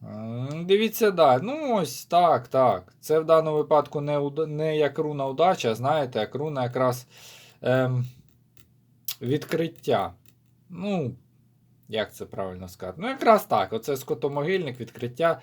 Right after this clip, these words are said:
скотомогильника. Тобто, дивіться, дослівно, якщо випустили силу, в даному випадку це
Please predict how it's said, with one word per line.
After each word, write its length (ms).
скотомогильника. 880
Тобто, 300
дивіться, 360
дослівно, 460
якщо 240
випустили 580
силу, 520
в 20
даному 340
випадку 380
це 400